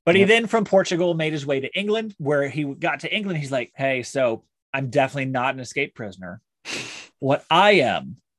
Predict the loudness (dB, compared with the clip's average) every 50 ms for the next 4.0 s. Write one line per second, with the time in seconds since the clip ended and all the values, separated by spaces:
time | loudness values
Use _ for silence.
0 | _ _ _ _ -2 -2 -2 -2 -2 0 2 4 4 4 4 2 0 -2 _ -2
1 | 0 2 2 0 -2 -2 -8 -16 -20 -20 _ _ -2 -2 -2 -2 -4 -4 -2 -2
2 | -4 -2 2 2 2 2 2 -2 -4 -6 -8 -6 -2 -2 0 0 0 -4 -6 -6
3 | -6 -6 -6 -6 -6 -10 -12 -14 -16 -20 _ _ _ _ _ _ -2 -2 -2